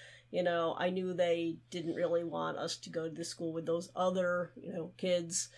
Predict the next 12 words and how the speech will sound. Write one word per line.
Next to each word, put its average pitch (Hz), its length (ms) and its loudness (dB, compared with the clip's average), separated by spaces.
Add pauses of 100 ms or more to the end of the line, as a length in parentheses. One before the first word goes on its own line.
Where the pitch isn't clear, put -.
(440)
And 165 500 2 (240)
so 202 300 8
even 269 220 8
though 240 100 12
some 254 240 8
of 233 60 12
the 220 100 8
reasoning 202 440 6
made 175 180 6
sense 175 300 2
to - 80 -4
me, 160 420 -2